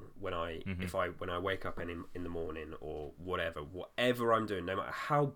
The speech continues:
Speaker 1: bad my day is going,
Speaker 2: Yeah.
Speaker 1: when I go to the gym, when I come out, I'm, I'm cured. Like, I'm a hundred times better. Not everything's, I'm not saying everything's perfect, but I've never left the gym and felt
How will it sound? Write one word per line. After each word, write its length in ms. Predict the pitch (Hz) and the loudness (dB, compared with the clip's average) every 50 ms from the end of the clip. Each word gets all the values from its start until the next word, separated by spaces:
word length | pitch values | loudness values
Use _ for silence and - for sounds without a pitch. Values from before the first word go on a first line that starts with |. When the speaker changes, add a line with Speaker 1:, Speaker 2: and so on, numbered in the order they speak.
| - - | 2 8
Speaker 1:
bad 500 | - 151 143 131 98 76 - - - - - _ _ - | 10 12 12 12 10 6 2 -6 -14 -16 -20 _ _ -4
my 300 | 104 104 110 110 107 107 | 0 2 4 4 4 2
day 440 | 101 110 101 90 82 80 73 - - | 2 2 2 2 2 0 -4 -6 -8
is 140 | 82 82 - | -8 -8 -4
going, 400 | - 101 87 76 71 78 76 - - - - - - - - - - - | -2 -2 -2 -2 -4 -6 -8 -8 -10 -10 -12 -14 -16 -18 -20 -20 -18 -8
Speaker 2:
Yeah. 180 | - 98 92 85 | -4 -2 0 2
Speaker 1:
when 100 | 107 120 | 4 6
I 20 | |
go 100 | 131 135 | 6 6
to 100 | 131 - | 4 2
the 60 | - 110 | 0 0
gym, 380 | 104 101 92 87 87 92 - - _ _ _ _ - | 2 2 2 2 0 -4 -8 -10 _ _ _ _ -8
when 120 | 95 98 | -4 -4
I 40 | 92 | -4
come 140 | - 87 90 | -4 -4 -4
out, 240 | 87 78 78 - - - _ - - | -4 -4 -4 -6 -10 -20 _ -12 -6
I'm, 320 | - 80 80 78 82 85 - - - - | -4 -4 -4 -4 -6 -10 -12 -14 -12 -10
I'm 140 | 78 82 | -8 -8
cured. 320 | 78 - 92 78 76 78 - - - _ - | -8 -6 -6 -8 -8 -8 -12 -20 -14 _ 0
Like, 180 | 92 82 - - | 0 0 2 0
I'm 260 | 90 92 90 90 - - - | -2 -2 -2 -4 -6 -6 -6
a 60 | 87 | -4
hundred 440 | - 123 127 120 120 110 107 87 - | 0 2 2 4 4 2 0 -2 -2
times 320 | - 101 92 90 90 - | 2 2 2 2 0 -2
better. 180 | - 98 - 160 | -4 -2 0 2
Not 140 | 202 - | 2 4
everything's, 360 | - 139 127 123 120 104 - - - - - | 4 4 4 4 2 2 0 -2 -8 -8 -4
I'm 80 | - 127 | -2 -2
not 120 | 123 - | -2 0
saying 260 | - 110 95 92 95 - | 0 0 0 -2 -2 -2
everything's 280 | 95 92 92 85 87 - | -4 -4 -4 -6 -8 -6
perfect, 480 | - - 110 113 98 - 85 - - - - | 0 2 4 4 4 2 -2 -10 -8 -2 2
but 240 | 110 92 87 - - - - - - - - - - - - - - - - - | 2 4 2 2 -2 -10 -20 -20 -20 -20 -20 -20 -20 -20 -20 -20 -20 -2 4 6
I've 220 | 131 135 127 127 | 8 8 8 8
never 420 | 135 135 143 147 147 147 143 151 | 6 8 8 8 8 8 8 6
left 320 | 147 143 139 135 - - - | 6 6 4 4 2 0 -4
the 80 | 123 | -4
gym 320 | 104 - 110 101 92 87 - | -2 2 2 2 2 2 -2
and 140 | - 87 80 | -4 -6 -6
felt 340 | - - 104 92 85 - | -2 0 2 2 2 0